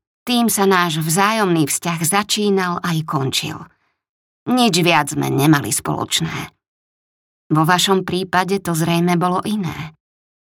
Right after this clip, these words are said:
Áno, aj keď paradoxne otec si mňa aj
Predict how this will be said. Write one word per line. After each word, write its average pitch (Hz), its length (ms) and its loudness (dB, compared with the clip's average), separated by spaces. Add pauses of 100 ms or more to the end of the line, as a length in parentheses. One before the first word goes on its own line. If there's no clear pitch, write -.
(680)
Áno, 226 420 2 (680)
aj 233 160 -2
keď 202 200 -4 (520)
paradoxne 208 920 2
otec 190 360 -2
si 175 240 0
mňa 190 400 2
aj 175 160 -2